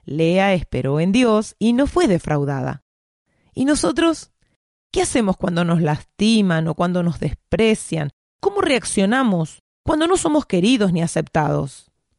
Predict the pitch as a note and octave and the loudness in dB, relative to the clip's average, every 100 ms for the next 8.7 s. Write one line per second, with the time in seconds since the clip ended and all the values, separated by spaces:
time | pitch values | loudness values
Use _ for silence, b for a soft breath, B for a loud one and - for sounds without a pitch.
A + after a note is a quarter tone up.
0 | - D#3 D3 D#3+ D3+ G3+ C4 A#3+ G#3 - | -6 -2 -2 -2 0 2 2 2 0 -6
1 | - _ _ _ _ - D#3+ - C#3 - | -20 _ _ _ _ -6 -6 -4 -4 -2
2 | G3 B3+ G#3+ - - - _ _ _ _ | 0 0 -2 -4 -14 -20 _ _ _ _
3 | _ G3 F3 F#3+ G3 - D3+ G3+ C4+ - | _ -4 -2 0 0 0 0 0 0 -4
4 | - - _ _ _ _ E3+ F3 B3 B3 | -16 -20 _ _ _ _ -4 0 2 2
5 | G#3+ C4 - F#3 F3+ F#3 F3 G3 A#3+ G3+ | 2 0 0 0 2 0 2 2 0 0
6 | A3 - F#3+ E3+ D#3+ A3 A#3 G#3 D#3 D#3+ | -2 0 0 0 0 0 0 0 0 -2
7 | F3+ F3+ D3+ - A#3+ A#3+ F#3 E3 D3 G3+ | -2 0 -2 0 0 2 0 -2 -2 -2
8 | F3+ D#3 - A3+ A#3+ G3+ D#3+ | 0 -2 0 0 0 -2 -4